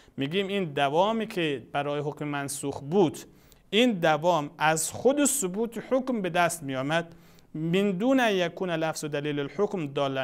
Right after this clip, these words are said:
علیه، بدون این که ما از اون دلیلش این دوام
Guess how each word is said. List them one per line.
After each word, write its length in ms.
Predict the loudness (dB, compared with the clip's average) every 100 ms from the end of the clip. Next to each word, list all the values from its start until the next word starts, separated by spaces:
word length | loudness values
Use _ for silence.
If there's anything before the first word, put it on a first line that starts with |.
| -4
علیه، 320 | -2 0 0 -2 -16 -20 -2
بدون 360 | 0 0 0
این 200 | 0 -4
که 120 | -4 -6
ما 200 | -4 -2
از 300 | -4 -6 -8
اون 140 | -8
دلیلش 800 | -4 -2 0 0 2 2 0 -2 -12 -20 _ _
این 220 | -2 0
دوام 500 | 2 0 0 -2 -4